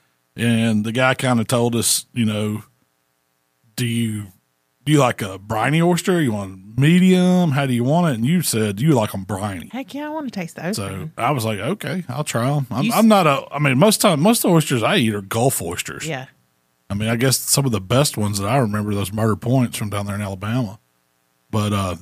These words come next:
Speaker 1: these were, I don't know where Wellf-, I guess, I'm, I'm guessing Wellfleet are, like, northeastern.
Speaker 2: I, I think so.
Speaker 1: Cold,
Speaker 2: I
Speaker 1: cold
Speaker 2: think
Speaker 1: water?
Speaker 2: all theirs were northeast.
Speaker 1: Yeah, but man.
Speaker 2: They're a smaller lo-, or a smaller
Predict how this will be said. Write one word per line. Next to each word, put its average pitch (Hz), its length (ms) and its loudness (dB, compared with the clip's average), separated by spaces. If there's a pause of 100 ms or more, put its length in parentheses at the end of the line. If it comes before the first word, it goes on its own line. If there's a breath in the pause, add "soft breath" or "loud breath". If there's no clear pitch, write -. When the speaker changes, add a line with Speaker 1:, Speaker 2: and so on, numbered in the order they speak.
Speaker 1:
these 123 380 4
were, 104 540 -4 (180)
I - 80 -4
don't 175 100 6
know 123 40 4
where 127 160 4
Wellf-, 117 320 0
I 107 40 -6
guess, - 260 -2
I'm, 120 260 -2
I'm 104 140 -4
guessing 131 440 0
Wellfleet 110 520 0
are, 101 120 -2
like, 95 260 -4 (500)
northeastern. 135 720 0 (160)
Speaker 2:
I, 156 320 -2
I - 20 -2
think 156 240 -6
so. - 180 -2
Speaker 1:
Cold, 131 160 0
Speaker 2:
I - 60 -6
Speaker 1:
cold 143 140 2
Speaker 2:
think 139 100 2
Speaker 1:
water? 151 140 4
Speaker 2:
all 165 120 2
theirs 147 400 -4
were 147 440 -6
northeast. 143 560 -6
Speaker 1:
Yeah, 104 280 -4 (220)
but 98 160 -8
man. 117 240 0
Speaker 2:
They're 196 140 4
a 165 80 -2
smaller 175 520 2
lo-, 135 240 -4
or 143 300 2
a 143 60 0
smaller 165 500 0